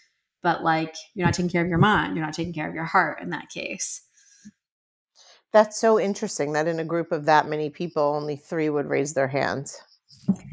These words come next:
Speaker 1: Yeah, and I think, you know, maybe to your point, like, it's like, well, well, what is self-love and what is the difference between self-love and self-care? Um, and I think that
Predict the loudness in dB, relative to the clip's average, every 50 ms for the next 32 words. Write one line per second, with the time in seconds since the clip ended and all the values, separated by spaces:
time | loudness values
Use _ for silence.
0 | -10 -2 2 4 6 6 6 6 6 6 6 6 4 4 2 2 2 4 4 6
1 | 6 6 6 6 6 6 6 4 2 4 6 6 6 6 4 4 4 4 4 2
2 | 0 0 0 0 2 4 4 4 4 2 -2 -4 -2 2 4 4 4 2 -2 -4
3 | 0 2 4 6 8 8 8 8 6 6 4 2 2 2 0 0 -4 -12 -18 -20
4 | _ _ 0 4 6 6 6 6 4 2 2 2 2 2 2 2 0 0 0 0
5 | -2 0 0 0 2 2 2 2 0 0 -2 -2 -4 -4 -4 -2 0 0 0 2
6 | 2 2 0 0 0 -2 0 0 0 -2 -4 -4 -4 -4 -6 -6 -8 -8 -6 -2
7 | 0 2 2 2 0 -2 -6 _ _ -20 -20 -20 _ _ _ 4 6 6 8 6
8 | 6 6 4 2 2 0 -2 -2 0 2 2 4 4 2 4 4 4 4 2